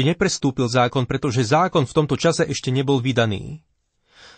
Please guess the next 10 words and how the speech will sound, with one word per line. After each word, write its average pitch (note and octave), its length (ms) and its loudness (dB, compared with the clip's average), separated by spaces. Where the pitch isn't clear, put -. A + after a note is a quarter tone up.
Jeho D#3 320 6
veľký F3+ 480 2
hriech E3+ 320 2
spočíval F#3+ 560 0
v - 120 -6
tom, D#3+ 200 4
že C3+ 160 4
nepriniesol G#3 640 0
pre D#3+ 160 0
Boha D#3 240 0